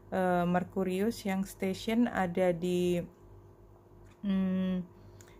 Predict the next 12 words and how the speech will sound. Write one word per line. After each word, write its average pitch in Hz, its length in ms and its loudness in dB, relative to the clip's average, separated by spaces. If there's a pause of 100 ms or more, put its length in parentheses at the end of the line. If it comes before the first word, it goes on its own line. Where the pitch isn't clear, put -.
(140)
Taurus 196 640 4
di 190 320 0
dua 175 160 0
puluh 180 240 -4
enam 180 240 0
derajat, 180 480 0 (640)
dan 202 160 6
juga, 196 800 2
eh, 208 240 0
oposisi 214 720 -2
dengan 196 320 2
Neptunus. 190 800 -4